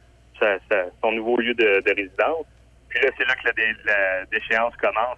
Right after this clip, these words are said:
Et on, là, on, on rejoint un petit peu plus le côté Fight Club de la chose. Donc, euh, euh, je vous dirais quelque chose d'un petit peu plus épique et d'un petit peu plus, euh, euh,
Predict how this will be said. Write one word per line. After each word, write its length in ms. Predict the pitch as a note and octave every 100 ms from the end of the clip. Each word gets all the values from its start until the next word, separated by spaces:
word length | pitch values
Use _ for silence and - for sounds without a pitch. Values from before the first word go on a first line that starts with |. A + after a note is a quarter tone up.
| -
Et 40 |
on, 80 | A2
là, 80 | A2+
on, 400 | B2 A2 G#2 A2+
on 140 | C3+ A#2+
rejoint 300 | A#2+ B2 C3
un 40 |
petit 140 | A#2+ -
peu 80 | A#2+
plus 180 | C3 B2
le 80 | A#2+
côté 360 | - A#2 - B2 -
Fight 220 | A2 G2+
Club 220 | A#2+ A2+
de 60 | G#2
la 140 | F#2+
chose. 200 | - - - - -
Donc, 180 | G2+ G2
euh, 120 | G#2 F#2 - - - -
euh, 300 | F#2+ F2 E2 E2+
je 60 |
vous 80 | G#2
dirais 220 | G2+ G#2
quelque 200 | G#2 G#2
chose 120 | - A#2
d'un 120 | A2+
petit 140 | -
peu 80 | B2+
plus 220 | - B2+
épique 300 | A#2 - B2+ -
et 40 | A#2
d'un 140 | G#2+
petit 140 | - -
peu 60 |
plus, 400 | - - A#2+ A#2+
euh, 60 | G#2 - - -
euh, 80 | -